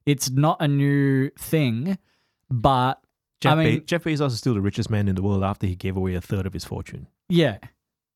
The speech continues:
Speaker 2: Oh, no, he didn't give it away. He, he,
Speaker 1: Well
Speaker 2: well, he, he, she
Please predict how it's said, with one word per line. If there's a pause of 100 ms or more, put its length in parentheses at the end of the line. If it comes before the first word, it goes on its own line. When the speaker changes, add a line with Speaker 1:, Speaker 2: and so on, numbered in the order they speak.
(100)
Speaker 2:
Oh,
no,
he
didn't
give
it
away.
He,
he,
Speaker 1:
Well
Speaker 2:
well,
he,
he, (220)
she